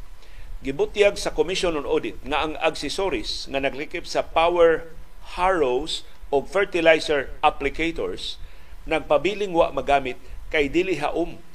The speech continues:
sa mga lugar sa mga beneficiaries sa Bukidnon, Batangas ug Cotabato City. Namot mga mag-uuma may makaila ini, power harrows o fertilizer applicators.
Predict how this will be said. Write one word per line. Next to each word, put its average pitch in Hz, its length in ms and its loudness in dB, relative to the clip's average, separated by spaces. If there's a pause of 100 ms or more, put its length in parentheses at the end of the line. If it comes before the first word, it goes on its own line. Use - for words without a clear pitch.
(320)
sa - 160 -4
mga 147 240 0
lugar 139 320 4
sa 165 160 -4
mga 139 240 -4
beneficiaries - 1000 -6 (640)
sa - 160 -4
Bukidnon, 131 680 -4 (280)
Batangas 185 720 2 (260)
ug 160 200 -2 (160)
Cotabato 123 680 -2
City. - 360 -8 (1800)
Namot 143 240 -6
mga 139 240 -2
mag-uuma 151 400 -2
may 147 160 -2
makaila 139 480 0
ini, 151 240 -4 (800)
power 190 480 6
harrows 156 640 4 (160)
o 147 160 4
fertilizer 151 800 2 (480)
applicators. 139 1200 -4